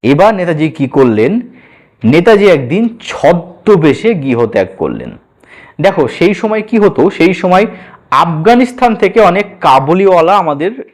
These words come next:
এই কলকাতার বুকে ঘুরে বেড়াতো। রবীন্দ্রনাথ ঠাকুরের একটা সুন্দর গল্পই আছে কাবুলিওয়ালা, তোমরা পড়বে, খুব দারুণ গল্প।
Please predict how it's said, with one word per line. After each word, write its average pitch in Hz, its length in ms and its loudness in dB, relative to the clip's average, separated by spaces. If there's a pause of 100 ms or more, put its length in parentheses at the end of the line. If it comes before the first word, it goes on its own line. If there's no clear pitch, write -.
এই 123 400 2 (100)
কলকাতার 208 460 2
বুকে 143 280 -2
ঘুরে 143 300 2
বেড়াতো। - 380 -4 (760)
রবীন্দ্রনাথ 196 440 2
ঠাকুরের 202 220 2
একটা 196 140 -6
সুন্দর 185 340 0
গল্পই 160 500 2
আছে 202 160 -4
কাবুলিওয়ালা, 98 720 -2
তোমরা 131 220 0
পড়বে, 147 380 2
খুব 151 260 -10
দারুণ 127 520 -2
গল্প। 110 440 -2